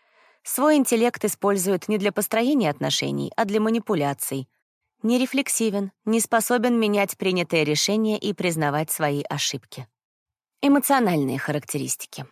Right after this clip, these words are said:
Низкий эмоциональный интеллект и отсутствие сопереживания партнеру. Герой обладает звериной эмпатией,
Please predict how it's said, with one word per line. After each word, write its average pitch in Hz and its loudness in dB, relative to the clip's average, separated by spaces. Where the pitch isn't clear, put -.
Низкий 285 2
эмоциональный 226 2
интеллект 170 -2
и 165 2
отсутствие 175 -2
сопереживания 156 -2
партнеру. 127 -4
Герой 226 4
обладает 208 4
звериной 214 0
эмпатией, 170 -4